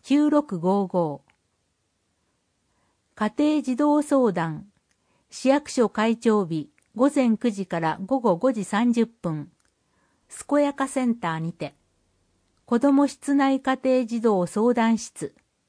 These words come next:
八七五八一零一。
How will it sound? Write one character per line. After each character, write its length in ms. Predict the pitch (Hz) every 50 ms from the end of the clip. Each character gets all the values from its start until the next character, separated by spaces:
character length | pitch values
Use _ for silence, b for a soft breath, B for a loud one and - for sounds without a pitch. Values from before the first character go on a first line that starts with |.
| _ _ _ _ _ _ _ _ _ _ _ _
八 320 | - 220 220 - - 277
七 320 | 269 269 262 240 226 196 185
五 320 | 175 180 170 165 165 - _ _ _ _ _ _
八 420 | _ - 226 220 226 - 294 294 294
一 240 | 277 285 - 196
零 300 | 180 190 208 208 208 202
一。 340 | 196 180 _ - - - 135